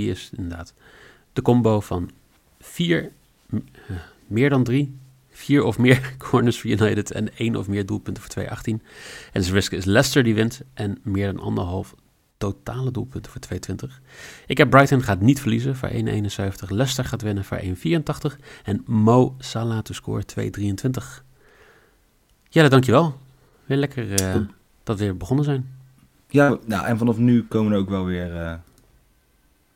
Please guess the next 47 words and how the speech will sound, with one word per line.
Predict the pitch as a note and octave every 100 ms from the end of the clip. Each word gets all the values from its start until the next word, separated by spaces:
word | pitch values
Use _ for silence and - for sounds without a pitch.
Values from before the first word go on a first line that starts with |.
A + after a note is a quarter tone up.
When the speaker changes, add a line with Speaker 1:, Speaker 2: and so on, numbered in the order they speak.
| _ _ _ _
Speaker 2:
wat | G#2+
meer, | G#2+ G#2+ G2
toch? | C3+ - _ _ _ -
Komt | G#2 G#2
er | G2
wat | G2+ -
geregelder? | - G#2 A2 A#2 A2+ _ _ _ _ _ _ _ _
Speaker 1:
Ja, | - F#2+ F#2+
nou | F#2 G2
ja, | G2
de, | G2 F#2+ F#2
de, | F#2 G2 F#2 F2 _
de | -
Premier | A#2 C3
League | C3+ C3
is | G#2+
ook | G#2
wat | A2+
geregelder | - G#2+ F#2 A#2 G2 A2 F#2+
weer | F#2
terug, | - G#2 -
dus | F#2+
dat | -
scheelt | - F#2 G2+
ook. | A2
Speaker 2:
Ja, | G2 -
dat | G2
is | F2+
ook | F2+ F2+
zo. | G2+ G2+ _ - _ _ - - _ _
En | G2+
we | F#2+
zijn, | G2+
Speaker 1:
Dus | G2+
Speaker 2:
ja, | E2+
Speaker 1:
dan, | E2+ E2
eh, | G2
Speaker 2:
onwijs | G#2+ A2+ A2
hard | G#2+
bezig | G#2 G#2+ G#2
om |
alle, | F2 G#2 G2+ F#2+
alle | G2+ G#2 F#2
ingezonde | F2+ G#2+ F#2+ G2+ F#2+
dingen | F#2+ F2+ E2
te | -
verwerken. | F2+ G2 B2